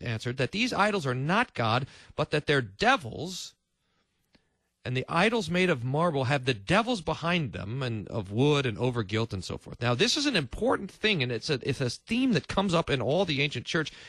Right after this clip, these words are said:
It came up in Paul, where he says, "When you sacrifice to idols, you're not sacrificing to God, but to the demons," and to recognize that behind all the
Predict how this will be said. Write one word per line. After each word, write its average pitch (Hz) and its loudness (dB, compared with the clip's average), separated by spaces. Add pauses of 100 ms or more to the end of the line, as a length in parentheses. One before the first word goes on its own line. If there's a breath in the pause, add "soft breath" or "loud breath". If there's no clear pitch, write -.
(100)
It 175 2
came 247 2
up 247 0
in 120 0
Paul, 117 0
where 117 2
he 120 0
says, 123 2
"When 120 2
you 147 6
sacrifice 123 2
to 98 -2 (320 loud breath)
idols, 123 4
you're 107 0
not 113 2
sacrificing 101 -2
to 90 -6
God, 98 0
but 107 -2
to - -6
the 98 -2
demons," 107 0
and 113 -2
to 120 2
recognize 107 0
that 104 -2
behind 160 -2
all 180 2
the 123 0